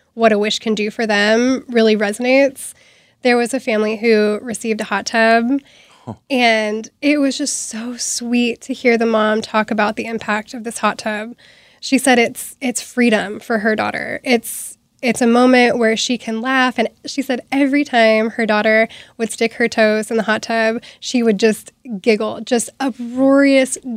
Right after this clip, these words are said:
Speaker 1: joyous giggles. And she was crying, talking to me about it, because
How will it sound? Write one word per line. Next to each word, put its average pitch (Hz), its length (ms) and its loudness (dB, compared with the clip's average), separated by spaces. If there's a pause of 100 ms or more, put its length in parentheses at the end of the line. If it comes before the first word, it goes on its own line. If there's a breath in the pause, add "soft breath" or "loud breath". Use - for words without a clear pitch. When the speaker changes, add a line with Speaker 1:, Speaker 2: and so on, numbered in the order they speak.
Speaker 1:
joyous 240 720 2
giggles. 214 560 -2 (480 loud breath)
And 226 580 0 (280)
she 233 720 4
was 240 240 2
crying, 233 800 0 (120)
talking 233 300 0
to 277 60 6
me 247 140 6
about 208 220 2
it, 214 160 0
because 220 520 -4